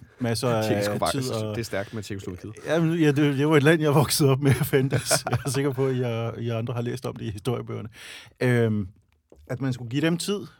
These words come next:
Speaker 1: og, øh, give dem masser af tålmodighed, men, øh, men det virker så også som om, at tålmodigheden måske var, var sluppet op. Altså, Vavro kom uheldigt ud af efteråret med, med sin, øh,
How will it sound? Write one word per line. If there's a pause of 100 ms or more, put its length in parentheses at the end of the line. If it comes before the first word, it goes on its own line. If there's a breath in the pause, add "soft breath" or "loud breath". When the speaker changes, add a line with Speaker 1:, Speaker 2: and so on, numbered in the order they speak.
(120)
Speaker 1:
og,
øh, (220)
give
dem
masser
af
tålmodighed, (120)
men,
øh,
men
det
virker
så
også
som
om,
at
tålmodigheden
måske
var, (160)
var
sluppet
op. (600 loud breath)
Altså,
Vavro
kom
uheldigt
ud
af
efteråret
med, (120)
med
sin,
øh,